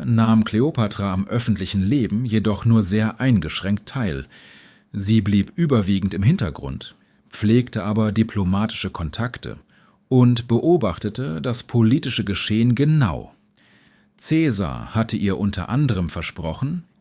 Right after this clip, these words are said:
Ägypten als eigenständiges Königreich zu erhalten und ihren Sohn zu fördern. Es gab sogar Gerüchte, dass Caesar plante, Kleopatra zur Königin Roms zu machen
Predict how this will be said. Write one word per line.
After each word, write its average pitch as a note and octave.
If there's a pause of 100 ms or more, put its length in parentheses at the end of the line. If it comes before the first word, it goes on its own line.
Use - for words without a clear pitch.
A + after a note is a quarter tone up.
(120)
Ägypten A2+
als A#2
eigenständiges B2
Königreich G#2+
zu D3
erhalten F#2
und C#3+
ihren C#3+
Sohn F2+
zu D3
fördern. D2 (920)
Es A#2
gab B2+
sogar G#2+
Gerüchte, G2+
dass -
Caesar G2
plante, E2
Kleopatra B2
zur A2+
Königin A2
Roms G2+
zu B2+
machen B2